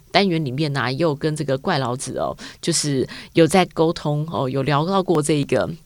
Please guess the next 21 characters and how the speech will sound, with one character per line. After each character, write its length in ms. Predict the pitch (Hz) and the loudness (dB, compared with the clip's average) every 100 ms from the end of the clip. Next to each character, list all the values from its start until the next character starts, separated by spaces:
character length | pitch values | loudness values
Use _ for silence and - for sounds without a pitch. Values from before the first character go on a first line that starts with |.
| - | -4
这 100 | 180 | -2
个 60 | 147 | 0
话 240 | 185 143 | 4 4
题 280 | 143 107 95 | 6 2 2
哦。 200 | 131 85 - - | 0 0 -6 -4
那 60 | - | -2
其 160 | - 190 | 2 0
实 80 | |
在 140 | 190 214 | 2 2
他 100 | 220 | 2
的 140 | 202 | 2
这 100 | 170 | 0
个 220 | 156 131 - - | 2 2 2 -2
观 180 | 220 226 | 2 2
念 140 | 208 | 0
里 20 | |
面， 200 | 139 165 | 0 0
他 100 | 156 | 0
来 160 | 170 139 | 0 -2
讲 260 | 143 127 - | 2 2 2
哦 240 | 67 | -4